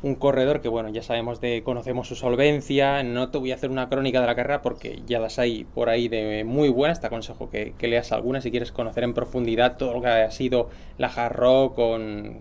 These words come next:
con la victoria de Courtney, que, como no, tenía que estar ahí <laughs> delante dando batalla. Pero quería hacer un poquitín, un poquitín de reflexión sobre qué hemos visto a nivel de material, en concreto a nivel de zapatillas en estas carreras. Sí que ha habido una Golden Trail por ahí,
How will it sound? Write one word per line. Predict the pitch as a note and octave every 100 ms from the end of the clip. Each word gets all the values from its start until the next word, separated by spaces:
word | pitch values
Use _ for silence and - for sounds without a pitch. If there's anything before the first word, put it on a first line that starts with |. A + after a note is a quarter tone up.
| -
con | A#2 G2+
la | G2+
victoria | A2 A2 - C3 A#2+ A#2+ A2+
de | A#2+ A#2 A2+ A2 G#2+ G#2+
Courtney, | B2+ C3+ C3 C3+ C#3
que, | B2
como | - A2+ G#2+ G#2
no, | B2
tenía | C3 A2 G#2
que |
estar | A2 - A2
ahí | A2 A2+ - - -
<laughs> | - -
delante | C3+ A#2 A#2+ A#2+
dando | A#2 A2+ A2
batalla. | G#2 B2 B2+ D#3+ D#3+ - - - - - - -
Pero | G3 G#3 G#3+
quería | G#3+ A3+ B3
hacer | B3 A#3+
un | A#3 A3+
poquitín, | G#3+ G3 G3
un | G#3+ F#3
poquitín | F3 F3+ G3
de | E3+
reflexión | D#3+ D#3 C#3 - F3+ F3 F3 - - - - -
sobre | - D#3 D#3 D3 - - - - -
qué | G3
hemos | G3 F3
visto | F#3 F3+
a |
nivel | D#3+ E3 E3
de | D#3
material, | C#3+ C3+ C3 C3+ D#3+ D#3 D3+ - -
en | C3+ C3
concreto | C3+ C#3+ D3
a | D3
nivel | C#3+ D3
de | C3+
zapatillas | C#3 C3 A#2+ C3 C3+ C3
en | C3
estas | B2+ C3+ -
carreras. | A#2+ B2 C#3 A#2+
Sí | - -
que | C3+
ha |
habido | B2+ C3 C3
una | B2+ B2 A#2+ A2+ A2+
Golden | A#2 C3 B2+ A#2+ A2+
Trail | A2+ B2+ C#3
por | C3 B2+
ahí, | A#2 C3+ E3+ F3